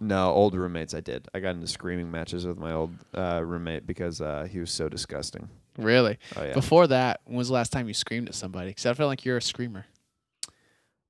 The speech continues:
Speaker 1: Uh, I screamed, uh, about a week ago. Um,
Speaker 2: <laughs> All
Speaker 1: uh,
Speaker 2: right.
Speaker 1: I was so freaking pissed off, uh, about this. Uh, <sighs>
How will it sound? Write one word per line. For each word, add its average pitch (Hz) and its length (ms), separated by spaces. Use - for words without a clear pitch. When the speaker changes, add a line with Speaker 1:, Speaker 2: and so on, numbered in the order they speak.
Speaker 1:
Uh, 98 920
I 156 360
screamed, 117 680
uh, 101 260
about 98 220
a - 20
week 110 260
ago. 92 480
Um, 90 580
Speaker 2:
<laughs> 156 720
All 95 220
Speaker 1:
uh, 95 60
Speaker 2:
right. 92 360
Speaker 1:
I 110 100
was 110 120
so 127 480
freaking 113 560
pissed 107 400
off, 95 460
uh, 87 540
about 87 360
this. 85 300
Uh, 82 300
<sighs> - 60